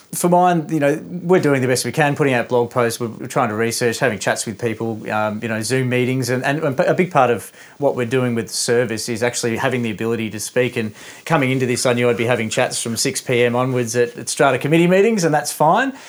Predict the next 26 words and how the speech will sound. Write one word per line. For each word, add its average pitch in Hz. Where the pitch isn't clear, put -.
Um, 135
but, 156
you 165
know, 170
if 143
need 156
be, 127
having 127
those, 110
uh, 117
conversations 127
where 123
you 117
can 123
have 131
a 113
round 107
table 113
and 101
a 104
decision 113
can 104
be 98
made, 113
because 151
there's, 202